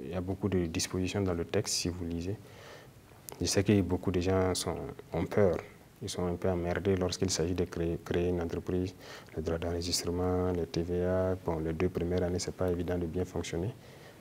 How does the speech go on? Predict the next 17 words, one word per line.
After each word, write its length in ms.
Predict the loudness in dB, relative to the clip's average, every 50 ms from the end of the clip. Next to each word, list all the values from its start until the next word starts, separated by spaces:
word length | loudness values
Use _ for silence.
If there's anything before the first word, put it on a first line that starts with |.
| 0 2
Donc, 200 | 4 6 6 6
le 120 | 6 6
ministère 360 | 6 6 6 6 6 6 6
des 140 | 8 6 4
Finances 380 | 4 4 4 6 6 6 6 6
a 180 | 6 6 4
fait 160 | 4 4 4
une 140 | 6 6 6
évaluation, 500 | 4 4 2 2 2 2 2 2 2 2 2
euh, 300 | 2 2 2 2 0 -2 -4 -8 -10 -8 -4 -4
où 40 |
vient 220 | 0 2 4 6 6
un 20 |
certain 320 | 6 4 2 2 4 4 4
nombre 220 | 6 4 4 4
de 80 | 2 2
taxes 520 | 2 0 0 0 0 0 -2 -2 -4 -8